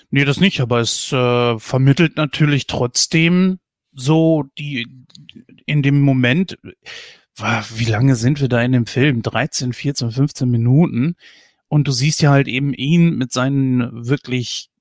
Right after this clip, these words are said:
wilden Verschwörungstheorien und weißt dann halt erst einmal gar nichts so wirklich über ihn. Und dann steht er da mit seinem Taxi und beobachtet sie und versucht sogar herauszufinden, was sie da gerade hört.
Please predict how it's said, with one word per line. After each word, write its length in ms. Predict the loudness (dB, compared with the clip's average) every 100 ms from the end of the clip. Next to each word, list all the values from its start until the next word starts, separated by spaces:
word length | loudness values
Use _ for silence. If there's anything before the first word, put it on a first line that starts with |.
| _ _
wilden 580 | -16 0 2 2 0
Verschwörungstheorien 1500 | -2 -2 -2 0 2 2 0 -2 0 2 2 0 0 2 2 0 -6 -20 -20 _ _ _ _ _
und 180 | 0 2
weißt 300 | 2 2 2
dann 140 | 4
halt 140 | 4 2
erst 220 | -2 -2
einmal 300 | 0 0 0
gar 280 | 0 0 2
nichts 260 | 0 -2
so 240 | -4 -2 0
wirklich 360 | -2 -2 -6
über 180 | -2 -2
ihn. 240 | -2 -2
Und 160 | 0 0
dann 140 | 0 0
steht 320 | -2 -2 -2
er 120 | -4
da 380 | 0 2 2 2
mit 200 | -2 -2
seinem 260 | 0 0 0
Taxi 560 | -2 -4 -6 -6 -4
und 160 | -2 -2
beobachtet 680 | 2 4 4 2 -2 -10 -12
sie 360 | -4 -2 0
und 340 | -2 -2 -2 -2
versucht 440 | -2 -2 -2 -4
sogar 380 | -6 0 2 2
herauszufinden, 680 | 2 0 -2 -2 -2 2 2
was 100 | 2
sie 100 | 0
da 100 | -2
gerade 400 | -2 -2 0 2
hört. 340 | 2 2 0